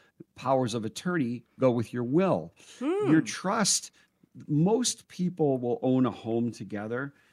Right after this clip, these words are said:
Speaker 1: There, there is no way to transfer your home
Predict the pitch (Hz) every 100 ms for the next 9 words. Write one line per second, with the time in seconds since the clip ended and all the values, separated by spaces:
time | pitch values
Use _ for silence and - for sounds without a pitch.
0 | _ 151 165 - - 127 156 160 165 131
1 | 151 165 170 127 131 143 113 123 - 113
2 | - 131 127 - 131 120 120 107 120 104
3 | 101